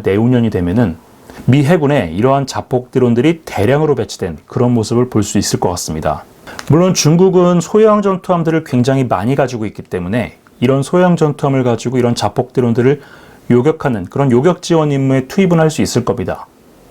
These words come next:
그렇다면 관건은 미국이 이 자폭 보트를 얼마나 빠르고 얼마나 스텔시하고 얼마나 대량으로 동원할 수 있는가, 이 세 가지가 될 것으로 보이는데요. 우리가 천조국 하면 또 물량전 아니겠습니까?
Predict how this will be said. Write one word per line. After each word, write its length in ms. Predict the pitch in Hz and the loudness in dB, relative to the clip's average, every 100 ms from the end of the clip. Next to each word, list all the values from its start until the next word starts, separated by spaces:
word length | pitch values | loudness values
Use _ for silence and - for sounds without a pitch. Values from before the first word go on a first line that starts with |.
| - - | -20 -2
그렇다면 440 | 165 165 156 156 | 0 2 0 0
관건은 600 | - - 120 127 117 117 85 _ - - - | -2 -2 0 0 0 -4 -8 _ -20 -8 0
미국이 380 | 127 170 165 | 2 4 2
이 40 | 147 | 0
자폭 380 | - - 160 156 | -2 -4 -4 -4
보트를 540 | 120 - 123 87 - _ _ | -6 -4 -2 -2 -4 _ _
얼마나 440 | 110 127 147 143 | 0 2 2 0
빠르고 500 | - 165 175 90 78 - _ - | 0 0 0 -6 -10 -14 _ -2
얼마나 420 | 117 135 135 135 | 0 2 2 0
스텔시하고 800 | - - 196 - 123 95 82 - _ - - | -2 -2 -2 0 0 -2 -8 -10 _ -8 -2
얼마나 460 | 110 139 147 160 | 0 2 2 0
대량으로 520 | - 107 120 165 170 151 | -2 0 0 2 0 0
동원할 300 | 135 131 113 | 0 0 -2
수 100 | 120 | -4
있는가, 440 | 104 101 85 - _ _ - - | -2 -2 -4 -6 _ _ -20 -2
이 100 | 127 | 0
세 180 | - 202 | 2 2
가지가 320 | 208 202 165 | 2 2 0
될 160 | 131 110 | -2 -4
것으로 260 | 110 110 | -6 -6
보이는데요. 540 | 101 95 82 95 90 - _ _ - - | -6 -6 -4 -2 -2 -6 _ _ -20 -4
우리가 240 | - 123 135 | 0 2 0
천조국 720 | - 208 208 208 139 - - | 0 2 2 0 -2 -6 -6
하면 180 | 131 120 | -6 -4
또 80 | 110 | -4
물량전 520 | 90 110 147 139 127 | 0 2 2 0 -2
아니겠습니까? 640 | 90 85 - 80 - - | -4 -8 -10 -12 -14 -18